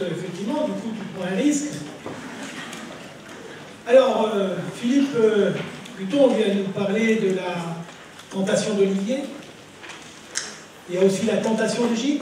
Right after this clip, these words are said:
en arrière-plan. Il y a également la tentation du Christ. Et il y a la tentation suicidaire, qui est le titre de ce colloque. La tentation. Au fond,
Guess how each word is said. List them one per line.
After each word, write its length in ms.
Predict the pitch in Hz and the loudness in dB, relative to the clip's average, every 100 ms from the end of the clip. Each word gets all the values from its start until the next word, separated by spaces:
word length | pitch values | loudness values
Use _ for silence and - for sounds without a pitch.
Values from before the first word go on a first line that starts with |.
| 233 | -2
en 60 | |
arrière-plan. 440 | 214 196 208 - 269 294 - - - - - 269 - 269 247 - - - - - - - - - | -2 -2 -4 -4 -6 -8 -12 -16 -18 -18 -16 -16 -16 -16 -16 -14 -14 -14 -18 -18 -20 -20 -16 -4
Il 60 | |
y 20 | 175 | -2
a 300 | 180 175 175 | 0 -2 -2
également 300 | 185 185 196 | -2 0 2
la 100 | 190 | 2
tentation 460 | 185 190 185 175 196 | 2 0 0 -2 -2
du 100 | 190 | -2
Christ. 360 | 196 262 240 - - - - - 220 - 330 - - - - - - - - 214 | -4 -6 -8 -12 -16 -16 -14 -6 -6 -4 -6 -8 -10 -12 -12 -14 -14 -14 -4 0
Et 80 | |
il 80 | 214 | 6
y 60 | 226 | 6
a 340 | 226 220 220 214 | 8 6 4 2
la 80 | 208 | 2
tentation 460 | 240 240 233 262 | 2 2 2 2
suicidaire, 600 | - 233 254 220 196 180 180 - - | 0 -2 -2 0 0 0 -6 -10 -16
qui 140 | - | -8
est 40 | 180 | -6
le 80 | 185 | -4
titre 300 | 208 220 202 | -4 -2 -2
de 80 | |
ce 100 | 190 | -2
colloque. 400 | 208 202 180 165 - - - - - - - - - - - | -4 -4 -6 -6 -12 -16 -18 -18 -20 -20 -20 -20 -20 -12 -8
La 80 | 165 | -4
tentation. 540 | 202 - - - 165 156 - - - | -2 0 -2 -4 -8 -10 -10 -12 -6
Au 20 | 208 | -4
fond, 520 | 262 294 294 247 | 2 6 6 6